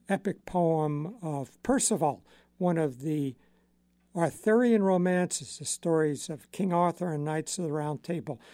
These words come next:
So I talked about that last week. Let's run it through it again. And I want to see this week how that shows up in some movies.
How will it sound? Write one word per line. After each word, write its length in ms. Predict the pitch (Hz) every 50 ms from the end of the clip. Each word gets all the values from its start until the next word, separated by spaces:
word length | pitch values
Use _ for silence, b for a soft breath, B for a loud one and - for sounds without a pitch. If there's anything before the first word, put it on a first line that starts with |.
| B B B
So 120 | B -
I 60 | 208 202
talked 300 | 202 - 254 269 240 -
about 240 | 208 214 202 -
that 140 | - 185 170
last 320 | 160 170 175 175 170 - -
week. 200 | 190 170 175 202
Let's 340 | 185 170 160 - - -
run 200 | 180 175 175 170
it 180 | 165 180 170 - -
through 160 | - 202 180
it 80 | 156 165
again. 420 | 147 117 170 180 175 160 139 113 B B B B B
And 100 | - 175
I 40 | 180
want 280 | 214 240 233 214 185 170
to 60 | -
see 320 | - - - - 233 233
this 240 | 208 214 170 - -
week 220 | 190 180 165 -
how 160 | - 175 180 165
that 260 | 135 165 147 - -
shows 400 | - - 190 196 233 220 - 180
up 220 | 202 190 - -
in 80 | 147 131
some 260 | - - - 143 131
movies. 560 | 131 156 208 226 185 170 143 - - - -